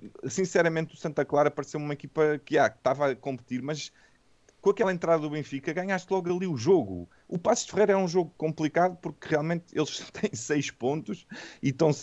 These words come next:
estão-se a marimbar e é sempre, estão sempre com a, com a faca em cima do, do pescoço. Mas eu acho que vais ganhar tantos pontos com esta estratégia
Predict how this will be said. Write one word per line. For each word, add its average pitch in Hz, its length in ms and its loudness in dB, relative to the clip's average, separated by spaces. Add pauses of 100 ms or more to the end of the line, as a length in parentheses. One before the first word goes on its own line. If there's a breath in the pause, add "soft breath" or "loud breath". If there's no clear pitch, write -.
estão-se 147 440 -4 (320)
a 156 40 6
marimbar 156 560 4
e 151 540 -4
é 139 80 2
sempre, - 320 -6 (140)
estão - 180 -6
sempre 156 240 -6
com 151 180 -2
a, 139 160 -2
com - 100 -2
a 139 60 4
faca 147 240 0
em 139 60 -4
cima 143 280 -4
do, 127 160 -6
do 117 180 -6
pescoço. 110 500 -4
Mas 120 280 0 (600 soft breath)
eu 175 200 8
acho 180 220 2
que 127 220 -16 (640)
vais 170 200 2
ganhar 165 360 -2
tantos 190 320 -6
pontos 151 340 -4
com - 100 -8
esta 147 200 -4
estratégia 110 760 -2